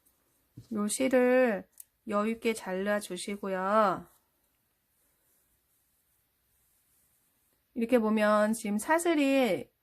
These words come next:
두 개씩 보이는데 바깥쪽에 보이는 사슬,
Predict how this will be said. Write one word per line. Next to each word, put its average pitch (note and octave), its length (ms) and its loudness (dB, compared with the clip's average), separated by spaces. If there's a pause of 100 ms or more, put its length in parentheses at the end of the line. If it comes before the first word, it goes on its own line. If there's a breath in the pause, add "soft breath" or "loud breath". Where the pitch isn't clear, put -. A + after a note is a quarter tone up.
(1600)
두 A3+ 140 -4
개씩 C4 380 0
보이는데 A3 880 2 (1300)
바깥쪽에 C#4+ 640 0
보이는 A3+ 360 2
사슬, C#4+ 560 -2